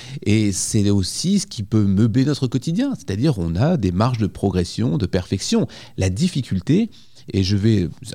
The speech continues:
bon, très rapidement développer un autre élément qui est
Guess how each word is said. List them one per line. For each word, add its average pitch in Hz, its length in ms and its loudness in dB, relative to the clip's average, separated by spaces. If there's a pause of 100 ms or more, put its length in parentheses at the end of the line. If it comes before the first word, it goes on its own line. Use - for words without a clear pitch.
bon, - 120 -6 (100)
très - 160 -2
rapidement 117 440 2
développer 95 340 0
un 92 160 0
autre 117 180 0
élément 131 300 2
qui - 340 -2
est 180 160 2